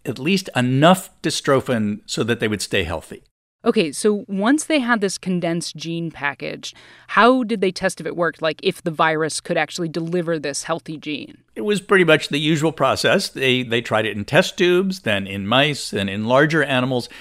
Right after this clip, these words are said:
Speaker 1: In this case, they used golden retrievers with a genetic mutation that's, uh, a lot like the ones that kids with Duchenne have.
Speaker 2: Mm, mm-hmm.
Speaker 1: You know,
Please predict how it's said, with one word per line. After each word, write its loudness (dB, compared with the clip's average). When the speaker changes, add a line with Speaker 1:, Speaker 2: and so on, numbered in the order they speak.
Speaker 1:
In 0
this 2
case, 0
they -4
used -2
golden 4
retrievers -2
with -4
a 0
genetic 2
mutation -2
that's, -6
uh, 0
a -2
lot 2
like 0
the -4
ones -2
that -6
kids -4
with -4
Duchenne -2
have. -8
Speaker 2:
Mm, -4
mm-hmm. -10
Speaker 1:
You -2
know, -4